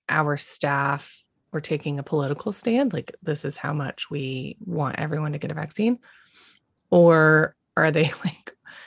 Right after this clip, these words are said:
just wiping the slate, which is kinda how it feels in a lot of places. There's a lot of C E Os. One recently, a video of a C E O just being like, "Yeah, if you don't like it here, leave."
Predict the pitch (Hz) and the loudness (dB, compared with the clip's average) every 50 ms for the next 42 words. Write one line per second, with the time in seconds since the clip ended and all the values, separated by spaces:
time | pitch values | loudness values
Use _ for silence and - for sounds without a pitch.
0 | - _ _ - 208 202 180 175 151 151 156 160 156 165 165 175 160 151 - - | -20 _ _ 0 0 2 4 4 4 6 4 4 4 2 4 4 4 4 2 2
1 | - 143 160 185 - - 175 - - 165 - - 151 147 151 156 147 147 - - | 2 2 2 2 2 0 -2 -2 -4 -10 -8 -6 -4 -2 -2 0 -2 -2 -4 -6
2 | - - - - - - - - _ - 196 190 170 151 - - - - - - | -8 -8 -4 -4 -6 -6 -8 -14 _ -2 0 2 2 2 0 -2 -4 -4 -4 -4
3 | - - - - 190 - 180 175 160 165 156 151 147 147 160 - - 170 - - | -4 -4 -6 -8 -6 -2 -2 0 0 0 0 0 -2 -2 -4 -6 -4 -4 -4 -2
4 | 156 156 151 147 147 147 147 151 - - - - - - _ _ _ - _ _ | 0 2 2 4 2 2 0 -4 -8 -12 -20 -20 -20 -20 _ _ _ -20 _ _
5 | - - 202 180 175 165 165 170 156 156 180 196 - - - - 151 143 139 143 | -10 -10 -4 0 2 2 2 2 2 0 0 -2 -4 -6 -8 -6 -6 -6 -6 -2
6 | 151 170 175 170 151 143 139 147 143 143 - - 185 - - 220 196 - - 180 | 0 0 2 2 2 2 2 0 -2 -4 -4 -4 -8 -6 -6 -6 -6 -4 -2 -2
7 | 160 156 151 151 147 147 156 165 160 - - 165 160 160 156 151 147 147 143 - | 0 2 2 2 0 0 -4 -6 -8 -4 -4 -4 -4 -2 -2 0 0 -2 -2 -4
8 | - - _ _ _ _ _ 226 269 359 - 185 - - _ _ 185 - 214 220 | -10 -18 _ _ _ _ _ 2 2 2 2 0 -2 -8 _ _ -4 -2 0 0
9 | 277 262 202 226 269 240 190 196 175 170 196 202 196 _ 185 247 311 226 151 139 | 2 2 2 2 2 2 0 0 2 0 0 -2 -8 _ -8 -6 -4 -4 -4 -6
10 | - | -8